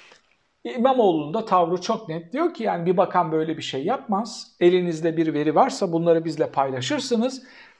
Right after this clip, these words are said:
Biz sizden ve Adalet Bakanlığı'ndan aldığımız verilerle bu adamları işe aldık ve sizin verdiğiniz belgelere göre bunlar tertemiz insanlar.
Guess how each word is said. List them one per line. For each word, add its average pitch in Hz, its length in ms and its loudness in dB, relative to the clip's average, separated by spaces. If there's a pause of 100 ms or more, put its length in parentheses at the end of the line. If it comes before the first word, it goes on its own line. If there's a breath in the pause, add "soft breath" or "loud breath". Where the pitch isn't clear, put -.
Biz 247 320 -2
sizden 240 540 4
ve 254 80 4
Adalet 202 540 6
Bakanlığı'ndan 185 680 -2
aldığımız 156 600 0
verilerle 175 560 2
bu 151 100 6
adamları 127 420 -2
işe 143 260 -4
aldık 214 400 0 (360 soft breath)
ve 170 120 4
sizin 208 420 -2
verdiğiniz 156 520 0
belgelere 156 500 0
göre 208 320 -2
bunlar 208 320 -2
tertemiz 160 500 -2
insanlar. - 680 -14